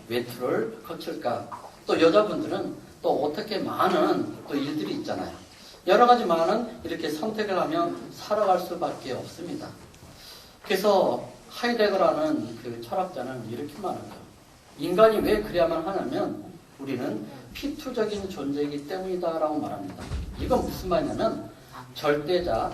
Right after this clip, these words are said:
하나님에 의하여 우리가 이 세상에 내어 던져진 존재가 되었기 때문이라는 것이죠. 참 맞는 말이죠. 누가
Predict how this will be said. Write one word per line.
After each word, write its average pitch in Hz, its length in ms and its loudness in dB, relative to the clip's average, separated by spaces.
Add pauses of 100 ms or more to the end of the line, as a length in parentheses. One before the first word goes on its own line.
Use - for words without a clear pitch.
하나님에 247 760 4
의하여 156 580 -2 (140)
우리가 147 240 0
이 160 240 -4
세상에 151 520 -4 (260)
내어 151 520 0
던져진 127 760 -2
존재가 135 520 -4
되었기 113 480 -8
때문이라는 170 520 -4
것이죠. - 320 -10 (840)
참 262 260 -2
맞는 - 320 0
말이죠. - 340 -2 (640)
누가 202 760 6